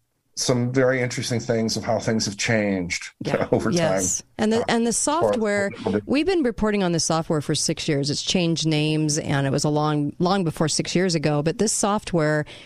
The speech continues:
Speaker 2: written by an ex-con, um, who really ramped it up when, when the Obama administration got him out, and, and he got him out of prison so that he could write, uh, some of this, uh, fraudulent, um, computer back programming.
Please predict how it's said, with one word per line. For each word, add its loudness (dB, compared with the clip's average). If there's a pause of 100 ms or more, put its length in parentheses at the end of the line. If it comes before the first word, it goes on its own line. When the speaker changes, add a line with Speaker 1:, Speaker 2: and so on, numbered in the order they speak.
(120)
Speaker 2:
written 0
by 2
an 0
ex-con, 0
um, 0
who 0
really 0
ramped 0
it 2
up 0
when, 2 (220)
when 2
the 2
Obama 0
administration 0
got 2
him 2
out, 0
and, 0
and 0
he 0
got 2
him 2
out 2
of -4
prison 0
so 0
that 0
he 0
could 0
write, 0
uh, 0
some 0
of 2
this, 0
uh, 0 (300)
fraudulent, 0 (480)
um, 2
computer 2
back 0
programming. 0